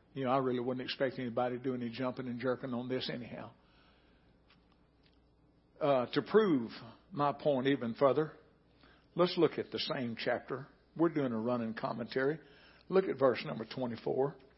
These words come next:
would you please? Same area here, verse twenty-four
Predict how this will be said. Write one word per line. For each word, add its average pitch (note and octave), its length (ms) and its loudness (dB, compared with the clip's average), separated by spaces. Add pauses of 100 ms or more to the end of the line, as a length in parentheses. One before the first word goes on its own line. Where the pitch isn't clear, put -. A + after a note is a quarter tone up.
(100)
would D3+ 200 0
you - 60 -4
please? C#3 420 0 (1500)
Same C3+ 520 0 (340)
area B2+ 400 4
here, B2+ 340 2 (680)
verse C#3 180 4 (120)
twenty-four C3+ 640 2